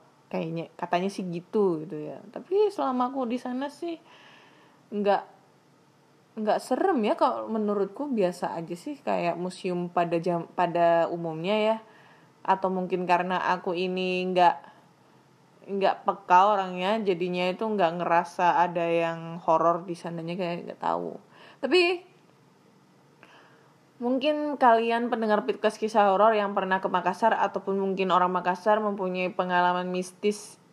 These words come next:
di kota Makassar atau mungkin pernah ngalamin sesuatu hal, hal horor di Benteng Rotterdam, kalian bisa langsung aja kirim ceritanya ke podcast kisah horor at gmail dot com.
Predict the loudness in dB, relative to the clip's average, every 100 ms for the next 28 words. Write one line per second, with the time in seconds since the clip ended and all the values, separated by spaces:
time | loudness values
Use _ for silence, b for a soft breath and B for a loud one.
0 | -8 -6 -2 0 0 2 0 2 2 2
1 | 0 -4 -4 -6 -4 -4 -4 -6 -6 -2
2 | -2 -2 -2 0 0 -2 -8 -6 -4 -2
3 | -4 -6 0 2 2 -2 -8 B B B
4 | B _ -2 0 -2 -2 0 2 0 -2
5 | -4 -2 -2 -2 -2 -4 -4 -4 -4 -4
6 | -2 0 2 2 2 B B B 2 2
7 | 2 -2 2 2 2 -2 0 0 0 -2
8 | -2 -2 -4 -2 0 0 0 -2 0 -6
9 | -6 -8 -2 0 0 0 -4 -6 -6 -6
10 | -6 -8 -8 -8